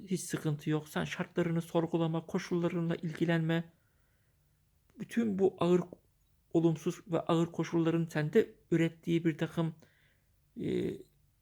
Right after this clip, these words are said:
tepkilere, alarm zilinin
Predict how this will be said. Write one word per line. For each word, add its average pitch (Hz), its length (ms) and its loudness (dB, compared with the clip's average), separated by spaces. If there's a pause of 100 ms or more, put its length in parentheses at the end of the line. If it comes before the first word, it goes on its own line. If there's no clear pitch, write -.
(120)
tepkilere, 165 720 -2 (1080)
alarm 156 360 2
zilinin 160 480 2